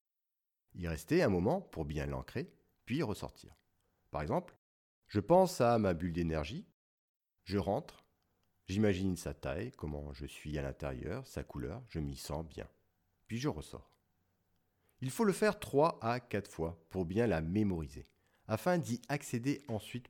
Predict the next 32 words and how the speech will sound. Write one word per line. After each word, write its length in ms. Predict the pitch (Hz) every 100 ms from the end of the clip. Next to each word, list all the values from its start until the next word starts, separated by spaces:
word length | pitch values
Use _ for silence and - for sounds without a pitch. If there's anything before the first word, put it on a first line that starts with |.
| _
plus 140 | - 82
facilement. 500 | 104 - - - - _ _ _ _ _ _ _ _ _ _ -
Une 120 | 107
fois 220 | - 226
que 200 | 226 -
notre 340 | 120 104 - - -
espace 500 | 143 - 160 151 - -
est 100 | 90
créé 440 | - 87 117 190 _ 82
et 160 | 76
bien 420 | 67 76 131 170
identifié, 600 | 117 85 - 101 - 170 165 _ _ _ _ _ _ _ _ _ _ _ _ _ _ _
on 280 | 101 104 92
sort 320 | - 214 220
de 100 | 139
cet 320 | 104 92 80 73
espace 400 | - 123 156 117
de 120 | 76
focalisation 880 | - 80 - 73 98 101 - 92 - _
et 140 | 107 120
on 100 | 139
le 140 | 85
met 140 | 104
de 80 | 104
côté. 300 | 82 64 - - _ _ _ _ _ _ _ _ _ _ _ _ -
On 100 | 101
passe 300 | 143 160 -
ensuite 440 | 117 110 160 156 -
à 80 | 85
la 140 | 71
deuxième 380 | 65 104 107 90
étape, 340 | - 60 _